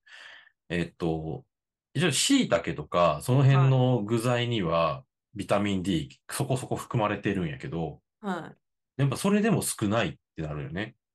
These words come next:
Speaker 2: へー。
Speaker 1: そう。ほんで、いろいろ調べてみたら、もう抜群にビタミンD含まれてる食材を発見して。
Speaker 2: え、何ですか？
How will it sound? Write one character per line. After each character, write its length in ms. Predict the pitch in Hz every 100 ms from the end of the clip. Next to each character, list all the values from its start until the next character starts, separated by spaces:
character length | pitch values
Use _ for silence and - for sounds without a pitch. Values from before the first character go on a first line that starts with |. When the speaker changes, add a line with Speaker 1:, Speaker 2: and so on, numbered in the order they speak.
| _ 190
Speaker 2:
へ 680 | 165 160 156 156 151 151 156
ー。 80 | 170 _ _ _ _
Speaker 1:
そ 80 | 82
う。 40 |
ほ 100 | 80
ん 20 | 131
で、 100 | 151
い 40 |
ろ 100 | 131
い 20 |
ろ 80 | 110
調 180 | - 110
べ 100 | 104
て 120 | 107
み 100 | 107
た 120 | 90
ら、 240 | 80 85 78
も 160 | 80
う 40 | 73 107
抜 340 | 131 156 147
群 260 | 156 151 143
に 100 | 131
ビ 160 | -
タ 140 | - 131
ミ 120 | 131
ン 80 | -
D 160 | 113
含 280 | 82 - 104
ま 60 | 98
れ 80 | -
て 80 |
る 60 | 87
食 220 | 85 90
材 120 | 90
を 60 | 78
発 140 | - -
見 140 | 82
し 100 | -
て。 300 | 76 69 65 _ _ _ _
Speaker 2:
え、 140 | 175
何 220 | 190 208
で 100 | 170
す 100 | 190
か？ 300 | - 151 196